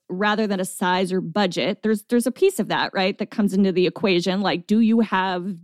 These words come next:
the money available to pay for a search firm? Um, but it's also like, okay, what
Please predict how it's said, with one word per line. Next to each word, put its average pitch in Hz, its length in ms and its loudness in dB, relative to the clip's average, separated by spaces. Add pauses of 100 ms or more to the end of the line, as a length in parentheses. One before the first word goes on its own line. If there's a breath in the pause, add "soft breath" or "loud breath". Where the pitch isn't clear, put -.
(140)
the 185 320 2
money 202 380 2
available 180 460 -2
to 170 100 -2
pay 185 320 0
for 151 160 -10
a 175 40 -6
search 220 360 -2
firm? 165 340 -2 (540 loud breath)
Um, 196 540 0 (120)
but 208 460 0
it's 202 120 -4
also 277 320 -2
like, 190 240 2 (220)
okay, 226 460 0 (540)
what 233 460 0